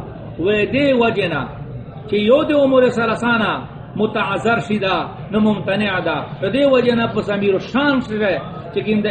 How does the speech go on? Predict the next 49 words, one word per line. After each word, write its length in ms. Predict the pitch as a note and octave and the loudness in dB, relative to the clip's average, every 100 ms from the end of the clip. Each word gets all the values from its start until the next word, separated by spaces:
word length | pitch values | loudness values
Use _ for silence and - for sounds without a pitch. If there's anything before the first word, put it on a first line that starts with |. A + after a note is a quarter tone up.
| F#3+ | -2
اخبار 260 | F3+ G#3+ G#3+ | -2 -2 -2
په 60 | G3 | -2
الذي 280 | F#3 F3+ G3 - | 0 0 -2 -4
سره 120 | F3+ G#3 | 0 2
دا 80 | A#3+ A3 | 2 2
ممتنع 460 | F#3+ F#3+ F3 E3+ E3 | 0 -2 -2 -2 -4
ده. 80 | C#3+ B2+ - - | -6 -6 -10 0
والموصوف 720 | G#3+ A#3 G#3+ F#3+ - D#4+ B3+ | 2 4 4 2 2 2 2
والصفت، 440 | B3 - A3+ G3 - - - | -2 0 -2 -2 -4 -10 -2
او 80 | F#3+ G3+ | -2 2
موصوف 320 | G#3+ G3 D4+ D4 A#3+ | 0 2 0 0 -2
صفات 260 | A3 A#3 A3+ | -2 -2 -4
چې 180 | A#3 A#3 | -6 -4
خبر 180 | G3+ A#3 A3 | -2 -2 0
په 60 | G#3+ | 0
الذي 200 | G3+ A3 A3+ | 0 -2 -2
سره 120 | G3 F#3 | -2 0
ورکوي، 260 | F#3 A3 | 0 0
په 100 | F3+ - | 0 0
دا 100 | C#4 | 2
شان 160 | A#3+ A#3 | 2 0
ممتنع 360 | G#3+ F#3+ F#3 | 0 -2 -2
ده. 160 | F3 E3 C#3 - - | -2 -2 -4 -10 -10
خو 60 | F3+ | -4
چې 100 | G3+ | -2
موصوف 260 | G3 D#3+ C4 G#3+ | -2 -2 -2 -2
بغیر 220 | F#3+ A#3+ A3 | 0 0 0
د 20 | C4 | -2
صفت 220 | C4+ C#4 B3 | -2 -2 0
نه 100 | C#4 | 0
اخلي، 160 | B3 | 4
او 100 | C4 | 4
صفت 320 | G#3 G3 A3 - | 4 -2 -4 -2
بغیر 160 | F3+ A#3 | 0 0
د 100 | G3+ E3+ | 0 -2
موصوف 200 | D#3+ D#3+ | -4 -6
نه 60 | D#3 | -6
اخلي. 260 | C#3 C#3+ - - - | -4 -4 -6 -12 -6
که 100 | G3+ | 0
موصوف 340 | G#3 G3+ C#4 B3 | 2 2 0 0
سره 240 | A#3 C#4+ | 0 2
د 80 | D4 G#3+ | 2 0
صفت 200 | A3 A3 | 0 0
نه 60 | G#3+ | 2
اخلي، 180 | A3+ G3+ | 2 2
به 100 | F3+ | 0
نه 60 | |
ده 120 | F#3+ D3 | -2 -2
ممتنع. 400 | C3+ B2+ B2+ | -6 -6 -6